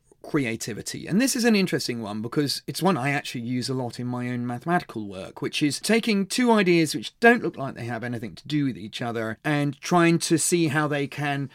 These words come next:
feed each other to create something new. So an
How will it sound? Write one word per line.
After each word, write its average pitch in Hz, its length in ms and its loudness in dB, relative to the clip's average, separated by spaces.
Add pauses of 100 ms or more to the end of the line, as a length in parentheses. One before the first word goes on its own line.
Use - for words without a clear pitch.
(160)
feed 220 300 4
each 170 200 -2
other 120 340 -2
to - 140 -14
create 139 400 0
something 107 460 -8
new. - 320 -10 (240)
So 208 240 6
an 165 160 0